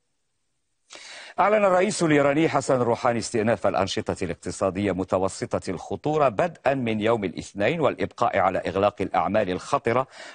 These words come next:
والمؤسسات التعليمية والمساجد، تزامنا مع مرحلة جديدة من الغربلة الصحية.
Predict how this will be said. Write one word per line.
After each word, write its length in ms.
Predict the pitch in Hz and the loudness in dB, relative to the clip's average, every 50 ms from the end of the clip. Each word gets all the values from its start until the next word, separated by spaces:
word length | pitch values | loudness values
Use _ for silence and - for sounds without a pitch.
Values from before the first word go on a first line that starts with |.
| - | -2
والمؤسسات 760 | - 95 92 92 87 - - 101 - 110 95 - 143 131 - | -2 0 0 0 -2 -2 -2 -2 -2 -4 -4 -2 -2 -2 -2
التعليمية 640 | 104 92 - - 90 85 85 87 90 101 120 135 127 | -4 -4 -2 0 0 0 0 0 -2 -2 0 0 2
والمساجد، 720 | 110 98 90 87 92 87 - - 127 131 117 120 131 107 - - - - - _ - | 2 2 0 0 -4 -4 -2 0 0 0 0 -2 -4 -6 -6 -16 -20 -20 -20 _ 0
تزامنا 640 | 175 175 131 120 185 196 202 185 175 170 160 165 | 0 0 2 2 4 4 4 2 2 0 2 0
مع 380 | 175 165 143 131 120 113 120 120 | 0 2 2 2 2 4 2 4
مرحلة 460 | 117 120 110 - - - 147 143 120 - 139 | 4 2 0 0 0 0 0 0 0 0 0
جديدة 680 | 127 123 104 110 107 98 127 131 117 117 - - 123 | -2 0 0 0 0 0 0 2 0 0 0 0 -2
من 260 | 113 107 104 107 104 | 0 0 0 2 2
الغربلة 880 | 101 98 92 90 92 110 101 98 85 87 117 101 98 - - 95 95 90 - _ _ _ - - | 2 0 0 0 0 0 0 0 0 0 0 0 -2 -2 -2 -4 -4 -4 -6 _ _ _ -4 -4
الصحية. 640 | 92 - - 127 - - - 71 62 - - - | -4 -4 -4 -6 -6 -6 -8 -16 -14 -16 -18 -20